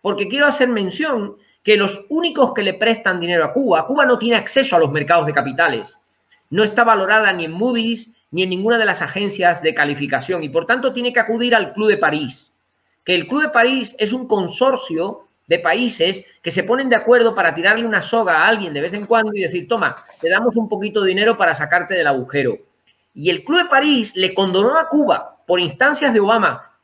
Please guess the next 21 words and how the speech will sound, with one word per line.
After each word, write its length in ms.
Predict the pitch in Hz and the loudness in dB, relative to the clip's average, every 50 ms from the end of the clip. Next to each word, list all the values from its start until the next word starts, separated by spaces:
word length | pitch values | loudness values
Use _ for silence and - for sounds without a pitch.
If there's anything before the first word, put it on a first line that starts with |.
| _ | _
en 160 | - 165 180 180 | -6 -6 -4 -2
el 80 | 180 | 2
año 240 | 220 262 294 302 285 | 2 2 2 0 0
dos 160 | 240 220 175 | 0 0 -2
mil 160 | 208 254 262 | -2 -4 -4
dieciséis, 760 | 233 247 226 180 190 170 - - 208 214 190 180 170 - - _ _ _ _ _ | -4 -4 -4 -6 -6 -10 -4 0 0 0 0 0 -6 -12 -18 _ _ _ _ _
del 160 | - 185 208 | -2 0 2
orden 280 | 226 254 285 302 302 277 | 2 2 2 0 0 2
de 100 | 262 247 | 2 2
treinta 420 | 247 226 208 196 196 180 190 180 | 2 2 0 0 0 0 2 2
mil 220 | 175 185 220 247 254 | 2 2 -2 -4 -4
millones 640 | 247 226 196 196 220 214 180 147 120 - - _ _ _ _ _ _ _ _ _ _ _ _ - | -4 -2 0 2 2 2 2 -2 -6 -10 -14 _ _ _ _ _ _ _ _ _ _ _ _ -4
de 140 | 147 190 | 0 2
dólares 520 | 196 214 220 214 196 202 233 233 - - _ _ _ _ _ - | 4 4 4 4 4 2 -2 -4 -8 -14 _ _ _ _ _ -4
y 100 | 196 214 | 0 2
le 100 | 220 214 | 4 4
dejó 220 | 208 202 202 247 | 4 2 0 -2
una 200 | 294 320 320 294 | -2 0 2 4
deuda 380 | 262 254 277 285 262 226 185 160 | 4 4 2 2 2 0 0 0
que 220 | - 202 196 185 - | -2 -4 -6 -6 -6
superaba 680 | - - 214 - 190 185 226 254 233 160 117 - - | -6 -6 -4 -2 0 2 2 2 2 2 0 -2 -6